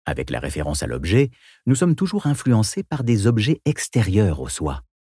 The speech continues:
qui peuvent être des situations, des circonstances, des personnes et des choses. Dans le contexte de la référence à l'objet, nous recherchons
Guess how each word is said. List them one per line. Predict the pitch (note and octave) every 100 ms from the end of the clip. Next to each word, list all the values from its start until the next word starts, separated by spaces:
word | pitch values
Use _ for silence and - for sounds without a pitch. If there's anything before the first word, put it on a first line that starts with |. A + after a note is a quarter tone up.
| _
qui | -
peuvent | - C2 -
être | F#2+ - - -
des | B1
situations, | A#1+ B1 - F2+ - D3+ E3+ F#3+ -
des | A#2+ A#2
circonstances, | - - G#2+ G2 - D3 D#3+ -
des | F2+ C3
personnes | A2 - - D#2+ G2+ B2 -
et | D#3+
des | D#3
choses. | - - A1+ - - _ _ _ _ _ _ _ _ -
Dans | D3+
le | G3
contexte | C#3+ A#2+ G3+ - G2+
de | -
la | -
référence | - B2 F2+ D#2+ C#2
à | A#1
l'objet, | C2+ F#2+ C#3+ D#3+ _ _ _ -
nous | C#3
recherchons | D3+ F3+ E3+ - F#3+